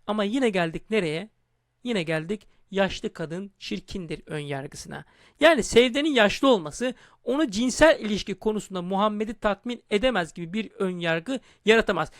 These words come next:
Sevde ile evlenmiş olması niye dünya zevki düşüncesine aykırı olsun ki? Sevde ile ev-, evliliği hem cinsel anlamda Muhammed'i tatmin etmiş olabilir, hem de Sevde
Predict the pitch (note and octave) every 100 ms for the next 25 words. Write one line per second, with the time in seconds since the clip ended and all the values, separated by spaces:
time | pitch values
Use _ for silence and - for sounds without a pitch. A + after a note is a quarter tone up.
0 | _ - A#3 B3 B3 D4+ B3 G#3 A3 A#3
1 | B3+ B3+ A3 G#3 G3 F#3+ E3 - _ F#3
2 | G#3+ D#4 F4+ B3+ B3 A3+ A3+ F#3 G3 G3+
3 | - A#3+ F#3+ E3+ G3+ F#3+ - G3 - E3+
4 | F3 - G#3 F3 E3 G#4 A4 - - -
5 | _ - - - - C#4 D4 F4 C#4 A#3+
6 | A3+ A3 - G#3+ G#3+ G#3 A3+ A3 - -
7 | C#4 F4 G#3+ A#3+ A#3+ C#4 C#4 G#3 F#3+ F3+
8 | E3 D#3 E3+ G3+ - _ F3+ F3+ E3 D#3+
9 | D#3 - E3+ - E3 D#3 - - - D3
10 | C3+ C#3 A#3+ D4 - - - - D4 D4+
11 | F3 - E3+ E3 G#3 -